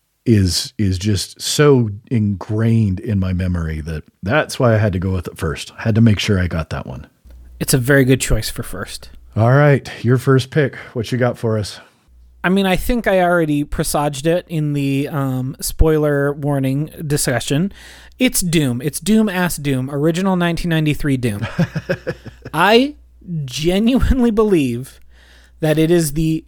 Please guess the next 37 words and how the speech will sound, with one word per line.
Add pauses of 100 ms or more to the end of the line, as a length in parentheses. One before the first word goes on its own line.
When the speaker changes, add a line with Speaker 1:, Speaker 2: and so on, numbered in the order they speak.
(140)
Speaker 2:
greatest
video
game
ever
made (400)
so
far. (720)
Period.
Speaker 1:
Okay. (960)
Speaker 2:
Now, (340)
the
so
far (140)
leaves
it
open
to
being
superseded
at
some
point. (280)
And
again,
it's
not
my
favorite
game.
It
would
make
my
top
ten
favorite
games,